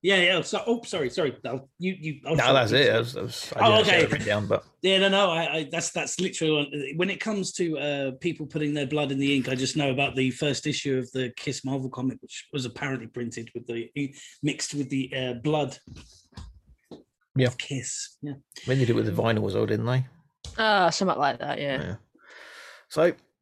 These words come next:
Speaker 2: in the Saw franchise, overall, all nine films,
Speaker 3: Oh, Christ.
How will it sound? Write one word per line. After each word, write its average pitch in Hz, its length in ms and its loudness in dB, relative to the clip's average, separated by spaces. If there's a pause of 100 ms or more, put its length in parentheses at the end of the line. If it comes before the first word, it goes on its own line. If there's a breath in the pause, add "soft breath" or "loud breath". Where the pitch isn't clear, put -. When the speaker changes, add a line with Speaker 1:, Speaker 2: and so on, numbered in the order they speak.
Speaker 2:
in 143 120 4
the 131 60 6
Saw 202 200 10
franchise, 139 600 2 (520)
overall, 139 580 6 (460)
all 151 140 4
nine 139 180 4
films, 117 540 -2 (340)
Speaker 3:
Oh, 170 180 -12
Christ. - 640 -6